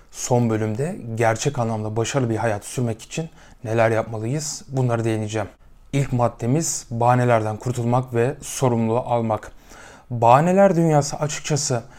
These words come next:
insanın sığınabileceği en güvenli limanlardan bir tanesi olabilir. Çünkü herhangi bir konuda, hoşunuza gitmeyen herhangi bir alanda istediğiniz kadar bahane üretebilirsiniz ve arkasına sığınabilirsiniz. Ancak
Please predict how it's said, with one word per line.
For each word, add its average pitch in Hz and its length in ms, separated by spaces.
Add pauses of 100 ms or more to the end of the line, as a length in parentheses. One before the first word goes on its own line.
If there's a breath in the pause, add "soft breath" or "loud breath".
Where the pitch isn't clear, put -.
(200 loud breath)
insanın 135 400
sığınabileceği 131 760 (500 soft breath)
en 165 200
güvenli 131 360
limanlardan 123 600
bir 113 80
tanesi 110 380
olabilir. 110 420
Çünkü 139 380 (420 loud breath)
herhangi 165 480
bir 160 100
konuda, 113 540 (320)
hoşunuza 156 440
gitmeyen 156 400
herhangi 127 500
bir 113 60
alanda 107 580 (420 soft breath)
istediğiniz 143 560
kadar 113 340
bahane 117 240
üretebilirsiniz 123 760
ve 113 180 (300 loud breath)
arkasına 123 500
sığınabilirsiniz. 113 800 (380 loud breath)
Ancak 151 440